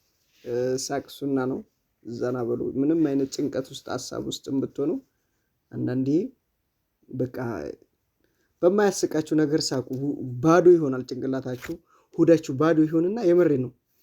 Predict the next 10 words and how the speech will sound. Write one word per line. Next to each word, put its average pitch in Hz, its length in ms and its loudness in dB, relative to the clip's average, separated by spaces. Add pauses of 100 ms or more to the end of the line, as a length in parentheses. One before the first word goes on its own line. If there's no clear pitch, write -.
(360)
ከዛ 180 280 0
እንደ 190 220 2
አዲስ 196 380 -6
አሁን 160 220 4
እኔ 185 140 4
እንደዚህ 170 340 2
ስቄ 160 260 -8
ወጣሁኛ 147 520 -4
እናንተ 170 340 -2
ጋር 208 140 -6